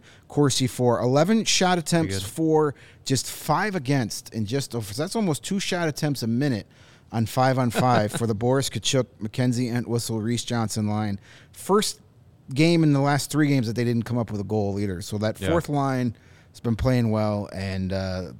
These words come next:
Speaker 1: two of the three of those guys get our nods for the fourth star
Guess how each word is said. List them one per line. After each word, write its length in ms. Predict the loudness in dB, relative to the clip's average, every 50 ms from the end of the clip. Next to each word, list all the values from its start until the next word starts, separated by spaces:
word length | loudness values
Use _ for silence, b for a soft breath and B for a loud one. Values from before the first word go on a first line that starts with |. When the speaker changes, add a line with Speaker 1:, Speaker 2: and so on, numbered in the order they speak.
| -10 -8
Speaker 1:
two 200 | -2 0 0 0
of 60 | 0
the 80 | -2
three 280 | -6 -4 -2 0 0 0
of 60 | 0
those 220 | 0 -2 -2 -2 -2
guys 480 | -2 0 0 2 0 0 -2 -4 -10 b b b b b b b b -6
get 120 | -2 0 2
our 160 | 2 2 2
nods 340 | 0 0 0 -2 -2 -4 -6
for 120 | -8 -8
the 40 | -10
fourth 440 | -10 -6 -2 -2 -2 -2 -2 -8 -10
star 480 | -10 -8 -6 -4 -4 -2 -2 -4 -6